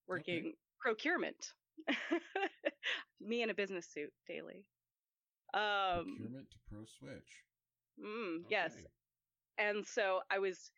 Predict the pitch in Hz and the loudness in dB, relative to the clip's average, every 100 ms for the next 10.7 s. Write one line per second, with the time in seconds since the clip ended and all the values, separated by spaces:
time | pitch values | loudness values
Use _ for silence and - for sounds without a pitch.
0 | _ - - - 254 254 247 247 247 - | _ -14 -14 -6 0 2 4 2 0 0
1 | 196 - 185 - 190 160 156 - - 202 | -2 2 0 0 -4 -4 -6 -10 -2 2
2 | 196 196 - 196 180 180 175 - - 175 | 2 0 -2 -4 -2 -4 -4 -6 -4 -2
3 | 165 165 - - - - - - _ _ | 0 -2 -6 -6 -6 -8 -12 -18 _ _
4 | _ - 214 302 214 196 - 151 - - | _ -2 2 2 0 -2 0 0 0 -10
5 | 175 - - 190 190 190 170 160 151 143 | -10 -10 -2 2 4 4 4 2 2 2
6 | 151 147 - - 131 156 - 101 - - | 2 0 -4 -4 -4 -6 -6 -6 -8 -8
7 | - 160 - - 165 165 160 170 - 165 | -2 0 0 -4 -4 -2 -2 -4 -2 -2
8 | 170 _ _ _ _ _ _ - 170 165 | -2 _ _ _ _ _ _ 0 2 4
9 | 170 - 175 165 - - 170 160 - 151 | 2 0 0 0 -2 -6 -4 -4 -4 -4
10 | 151 - - - 160 147 143 | -4 -6 -20 -10 -2 0 -2